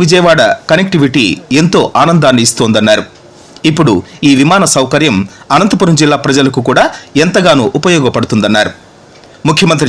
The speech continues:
చంద్రబాబు నాయుడు కొత్త ఎయిర్‌పోర్టులను అభివృద్ధి చేయడంపై ప్రత్యేక దృష్టి పెట్టారని తెలిపారు. విశాఖపట్నం, రాజమండ్రి, విజయవాడ, తిరుపతి, ఇప్పుడు కర్నూలు, అలాగే కడపలో ఈ సంవత్సర కాలంలో అదనంగా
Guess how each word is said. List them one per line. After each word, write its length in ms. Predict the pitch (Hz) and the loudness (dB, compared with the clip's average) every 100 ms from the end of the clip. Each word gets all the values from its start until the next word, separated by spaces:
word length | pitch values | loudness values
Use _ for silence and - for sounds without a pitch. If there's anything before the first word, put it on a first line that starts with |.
| 127 | 0
చంద్రబాబు 420 | 151 160 156 143 139 | 0 0 0 0 0
నాయుడు 240 | 165 170 98 - - - | 0 0 0 -6 -14 -4
కొత్త 180 | 180 180 - 156 | -2 0 0 0
ఎయిర్‌పోర్టులను 600 | 165 170 156 160 147 202 - - 135 | -2 -2 0 0 2 0 -2 -4 0
అభివృద్ధి 320 | 175 196 160 156 | 2 2 0 0
చేయడంపై 400 | 135 135 131 220 - - - | 0 0 0 -2 -6 -18 -6
ప్రత్యేక 360 | 160 160 - - 123 | -4 0 0 0 0
దృష్టి 260 | 147 - 170 | -2 -2 -2
పెట్టారని 440 | 135 123 139 139 170 | -2 0 0 2 0
తెలిపారు. 380 | 127 117 117 98 - - - - - - - 131 | -2 0 0 -2 -6 -20 -20 -20 -20 -20 -6 -2
విశాఖపట్నం, 580 | 135 156 156 127 147 196 - - 120 | 0 0 0 -2 -2 -2 -4 -2 0
రాజమండ్రి, 480 | 139 139 131 139 190 - 123 | 2 0 0 0 -2 -4 -2
విజయవాడ, 400 | 143 139 123 135 208 - - | 0 2 2 2 0 -4 -4
తిరుపతి, 400 | 135 135 127 202 - - - - 208 | -2 -2 -2 -2 -4 -12 -20 -6 -2
ఇప్పుడు 240 | 220 143 123 - - - | 0 2 0 -4 -6 0
కర్నూలు, 400 | 170 202 202 233 277 _ - | 2 4 4 2 -2 _ 0
అలాగే 260 | 160 151 107 101 - | 0 2 -2 -2 -2
కడపలో 380 | 160 180 175 226 - - - | -2 0 0 -2 -4 -8 -2
ఈ 20 | 165 - | 0 2
సంవత్సర 320 | 180 - 175 165 | 0 0 -2 0
కాలంలో 340 | 147 151 156 107 131 - - 135 | 0 2 2 0 -4 -10 -4 0
అదనంగా 400 | 185 196 156 | 2 2 2